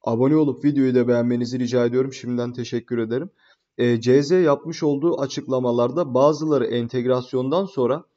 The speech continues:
Ethereum gaz ücretlerinin anında on dolardan işlem başına sıfır nokta sıfır iki dolara kadar, e, düşeceğine inandığını fakat bunun gerçekleşme ihtimalinin çok düşük olduğunu,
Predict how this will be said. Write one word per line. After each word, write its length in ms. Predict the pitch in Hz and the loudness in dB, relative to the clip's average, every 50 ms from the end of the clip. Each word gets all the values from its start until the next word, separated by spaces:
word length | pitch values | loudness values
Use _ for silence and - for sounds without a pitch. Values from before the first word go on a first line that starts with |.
| _ - - _ _ _ - | _ -20 -20 _ _ _ 0
Ethereum 540 | 123 123 123 151 160 180 190 190 165 135 113 | 0 0 2 2 2 2 2 2 0 0 0
gaz 220 | 135 156 170 165 | 0 0 2 0
ücretlerinin 680 | 165 139 131 127 127 123 123 120 120 120 135 165 185 170 - | -2 -4 0 2 2 2 2 0 -2 -2 0 -2 -6 -4 -2
anında 500 | 131 127 123 123 127 127 135 139 180 185 | 0 2 2 2 0 0 -2 -2 -4 -4
on 360 | - - 151 170 185 185 170 | 0 2 2 2 2 2 2
dolardan 560 | 156 139 131 123 120 - - 160 185 202 202 - _ _ _ _ _ _ | 4 4 6 6 4 4 2 0 -2 -2 -6 -12 _ _ _ _ _ _
işlem 460 | 135 120 - - 139 147 170 190 180 | -8 -8 -6 -2 0 0 0 2 2
başına 340 | 160 135 - - 143 156 - | 0 0 0 -2 -4 -4 -4
sıfır 340 | - - - 190 - 160 156 | -4 -4 -4 -2 -2 -2 -2
nokta 300 | 156 139 127 - - 117 | -2 -2 -2 -2 -6 -8
sıfır 320 | - - 135 127 - - | -6 -6 -8 -6 -4 -6
iki 260 | 131 127 127 185 160 | -6 -4 -4 -2 0
dolara 360 | 139 131 123 117 113 113 107 - | 2 2 2 2 0 0 -4 -2
kadar, 360 | - 143 131 127 143 151 - - _ _ _ _ _ - | -2 0 2 2 0 0 -2 -10 _ _ _ _ _ -2
e, 220 | 120 117 117 120 | 0 0 0 0
düşeceğine 560 | 131 127 131 131 123 120 123 123 135 160 175 | -4 -6 -6 -4 0 4 4 4 4 2 0
inandığını 460 | 185 175 160 147 147 135 135 151 175 | 0 0 0 0 0 0 0 -2 -2
fakat 400 | 175 - 170 156 - 131 123 127 | -2 -4 -4 -2 -2 -2 -4 -2
bunun 240 | 127 131 143 156 156 | -4 -2 -2 -2 0
gerçekleşme 760 | 127 127 120 117 - - 120 123 127 123 123 123 - 165 165 | 0 0 0 0 -2 -4 -6 -2 -2 -2 -2 -2 -4 -6 -6
ihtimalinin 480 | 156 160 - 135 123 117 110 107 104 101 | -6 -6 -6 -4 -4 -2 -4 -6 -8 -10
çok 280 | - 117 117 - _ | -8 -8 -8 -8 _
düşük 280 | 131 127 - 147 135 143 | -10 -10 -8 -8 -4 0
olduğunu, 500 | 143 143 139 135 135 135 147 156 151 | 0 0 2 0 0 -2 -2 -4 -6